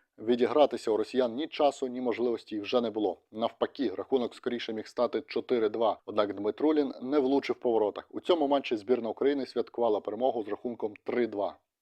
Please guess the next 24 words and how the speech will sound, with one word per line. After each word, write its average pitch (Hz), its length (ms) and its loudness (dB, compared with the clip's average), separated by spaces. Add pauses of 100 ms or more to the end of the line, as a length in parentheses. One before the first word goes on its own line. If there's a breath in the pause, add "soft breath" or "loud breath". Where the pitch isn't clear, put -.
(540)
Після 131 200 4
матчу 139 280 4
газети 123 320 2
писали, 117 420 4
що - 340 -2
у 113 120 0
роздягальню 110 560 2
до 98 140 2
українських 117 640 -4
футболістів 110 600 -2
завітав 110 460 0
віце-президент 113 720 -2
Шахтаря 120 540 0
Равіль 110 280 0
Сафіулін 110 600 0
та 107 120 -6
передав 110 360 0
гостинець 117 680 -4
від 104 180 -6
президента 107 600 -2
донецького 101 480 -6
клубу 135 300 0
Ріната 120 300 0
Ахметова 127 500 -2